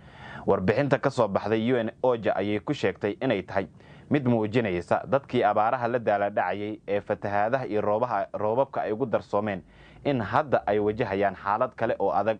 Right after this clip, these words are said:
oo arrimahaasi laga dhaxlay. Isla markaana ay iminka qiyaasayaan shan dhibic laba milyan oo ruux oo Soomaaliyeed in iminka xaalad halis ah oo gaajo ay ku jiraan. Iyaga oo weydiistay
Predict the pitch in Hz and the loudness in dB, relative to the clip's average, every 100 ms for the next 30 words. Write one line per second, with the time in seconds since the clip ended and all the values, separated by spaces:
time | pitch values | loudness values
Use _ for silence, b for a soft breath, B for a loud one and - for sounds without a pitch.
0 | - 95 101 101 110 123 107 110 101 104 | -4 0 2 2 0 -2 -4 -4 -2 -2
1 | 104 95 92 - - b b b 104 113 | -2 -4 -8 -10 -20 b b b -4 2
2 | 113 139 - 95 98 95 - b b b | 4 2 0 -2 -2 -4 -12 b b b
3 | 104 104 104 147 139 107 104 - 110 113 | 2 2 0 2 2 2 0 0 2 2
4 | 127 117 107 95 - - 139 131 104 113 | 2 2 2 2 -2 -6 -4 0 0 0
5 | 95 104 120 131 117 120 139 - 92 92 | 0 0 2 2 2 2 0 0 -2 0
6 | 107 - 101 98 101 101 104 117 110 123 | -2 -2 -4 -2 -4 -2 0 -2 -4 -8
7 | 120 123 107 95 95 - 101 104 123 110 | -6 -4 -4 -4 -6 0 0 2 0 0
8 | 104 131 - 98 - 104 101 104 107 110 | 0 0 -4 -8 -2 -2 2 0 2 -2
9 | 101 98 104 98 101 - - - B B | -2 -2 -2 0 0 -2 -10 -20 B B
10 | B B 110 120 107 101 101 98 95 92 | B B 2 2 2 2 2 0 -2 -2
11 | 98 - 110 | -4 0 0